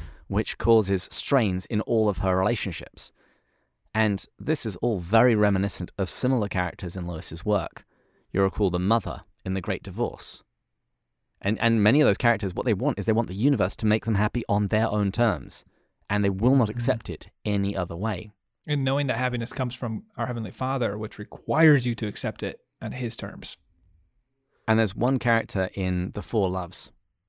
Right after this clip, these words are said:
Speaker 1: Lewis tells a story about Missus Fidget, who is very much like the patient's mother. Uh, under the guise of being kind and helpful, she just terrorizes her family. And at the end of this wonderful section,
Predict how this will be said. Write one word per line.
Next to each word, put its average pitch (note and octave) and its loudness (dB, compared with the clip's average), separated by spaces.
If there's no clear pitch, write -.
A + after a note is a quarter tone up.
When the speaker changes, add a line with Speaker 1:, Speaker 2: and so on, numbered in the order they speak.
Speaker 1:
Lewis G2 0
tells G2+ -4
a F#2+ -6
story G2 2
about F2 2
Missus F2+ -4
Fidget, - -4
who G2 -2
is F2+ -4
very G2 0
much F#2+ -2
like F#2+ -2
the F2 -14
patient's - -4
mother. F#2+ -2
Uh, E2+ -10
under A2+ 2
the F#2 -2
guise A2 4
of E2+ -6
being F2 -4
kind A2+ -2
and E2+ -4
helpful, F2 -2
she - -8
just G2+ -4
terrorizes F#2+ 2
her E2 -4
family. G2+ 0
And A2 2
at - -2
the A2 -2
end A#2+ 2
of A2 2
this G2 0
wonderful G#2+ 0
section, F#2+ 0